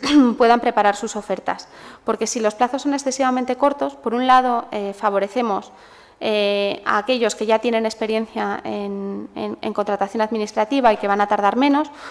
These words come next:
favorecemos a las grandes empresas y, eh, favorecemos a lo que en competencia se llama el incumbente, eh,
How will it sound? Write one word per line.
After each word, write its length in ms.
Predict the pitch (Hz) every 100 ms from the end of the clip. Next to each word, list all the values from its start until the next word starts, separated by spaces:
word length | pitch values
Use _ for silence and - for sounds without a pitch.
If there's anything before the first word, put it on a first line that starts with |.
| -
favorecemos 560 | - 202 202 240 233 214
a 40 |
las 160 | 196 196
grandes 340 | 208 202 202
empresas 560 | 208 - 277 277 269 277 - - - _
y, 280 | 285 302 302
eh, 240 | 240 226 214
favorecemos 600 | 226 208 202 247 262 262
a 60 |
lo 120 | 240
que 80 | 233
en 80 | 220
competencia 480 | 226 214 214 220 254
se 100 | 247
llama 220 | 233 247
el 80 | 247
incumbente, 680 | 240 214 196 202 202 - - - - _
eh, 400 | - 196 190 214